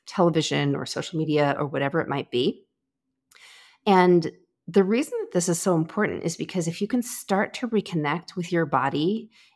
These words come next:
and your emotions, you're gonna get more clarity around those things that are potentially holding you back. And then you can start to take small steps towards positive change.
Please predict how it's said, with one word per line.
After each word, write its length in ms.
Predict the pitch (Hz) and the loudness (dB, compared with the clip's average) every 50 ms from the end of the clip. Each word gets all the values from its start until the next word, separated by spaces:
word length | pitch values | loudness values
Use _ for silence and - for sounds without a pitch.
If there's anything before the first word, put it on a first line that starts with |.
| _ - | _ 0
and 260 | 175 165 160 165 151 | 4 6 6 6 4
your 100 | 156 151 | 2 0
emotions, 840 | - 156 143 135 135 139 143 - - 196 202 220 240 247 - - - _ | 0 -2 -2 -2 0 -2 -2 0 2 2 2 2 0 -2 -4 -8 -12 _
you're 180 | - 170 185 180 | -4 -2 0 0
gonna 300 | 175 - 190 202 240 247 | 2 4 4 4 4 2
get 160 | 226 233 208 | 0 0 2
more 440 | 180 165 160 160 160 160 170 180 180 | 2 2 4 4 4 4 4 2 0
clarity 640 | 180 - - 180 156 143 139 139 139 151 160 165 - | -2 -6 -4 -2 0 0 0 0 0 -2 -2 -2 -2
around 640 | - 156 139 - 165 170 175 180 196 214 226 233 220 | -4 -6 -4 0 4 6 6 8 8 6 6 4 2
those 300 | 196 175 160 156 151 - | 2 2 2 2 2 0
things 600 | - - 160 143 131 - - - - - - - - | -2 -2 0 0 -2 -4 -6 -8 -12 -14 -14 -12 -4
that 140 | 160 165 156 | -2 0 0
are 60 | 156 | 0
potentially 460 | - - 160 - 165 147 - - 160 160 | 0 -2 -2 0 -2 -2 0 0 -2 -4
holding 420 | - - 175 165 165 165 151 143 | -2 2 2 2 2 2 0 0
you 140 | 139 139 139 | -2 -2 -2
back. 540 | 143 135 123 135 185 254 - - - - - _ - - - - _ - | 0 0 0 2 0 0 -2 -4 -10 -20 -20 _ -20 -20 -20 -20 _ 2
And 140 | - 196 190 | 4 6 8
then 140 | 202 214 226 | 8 8 6
you 140 | 233 233 220 | 6 4 2
can 180 | - - 185 | 0 -2 -2
start 380 | 175 - - - 156 160 - - | -2 -2 -2 0 0 0 -2 -6
to 80 | - - | -14 -8
take 260 | - 170 147 147 - | -4 -4 -4 -4 -4
small 380 | - - - 160 143 139 139 135 | -8 -6 -2 -2 0 0 0 -2
steps 460 | - - - - - - - - - | -6 -6 -6 -6 -6 -6 -8 -12 -12
towards 460 | - - - - - - - - - _ _ _ _ _ _ _ - | -8 -8 -10 -8 -8 -10 -10 -12 -12 _ _ _ _ _ _ _ -10
positive 540 | - - 147 139 - - - 123 113 - | -6 -4 -4 -4 -6 -8 -8 -10 -10 -8
change. 640 | - - - 139 135 - - - 175 180 - - - | -8 -8 -8 -6 -8 -8 -10 -10 -10 -10 -10 -10 -10